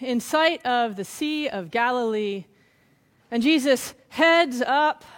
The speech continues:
a big hill and begins. "Who here is poor in spirit?"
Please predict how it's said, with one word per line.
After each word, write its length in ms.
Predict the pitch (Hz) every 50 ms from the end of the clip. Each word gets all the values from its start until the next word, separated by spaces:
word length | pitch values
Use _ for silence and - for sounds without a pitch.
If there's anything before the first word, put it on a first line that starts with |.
| - -
a 120 | 214 202
big 420 | 180 196 269 311 320 339 311 285 220
hill 560 | 254 214 202 190 180 170 165 175 180 185 180 - _ _ _ _ _ _ _ _
and 140 | - 202 208
begins. 720 | 247 220 262 269 226 190 160 160 - 156 147 - - - - _ _ _ _ _ _ _ _ _ _ _ _ _ _ _ _ _ _ _ _ _ _ _ _ _ _ _ - - - - - - _
"Who 440 | - 330 359 381 392 403 403 392 370
here 720 | - - 320 349 339 330 320 320 320 320 311 311 311 285 277
is 380 | 285 285 285 277 269 247 - -
poor 800 | - - - 349 349 349 349 339 330 320 311 311 302 285 226 - - - -
in 200 | 254 247 233 208
spirit?" 800 | - - - - 330 330 320 277 233 196 - - - - - -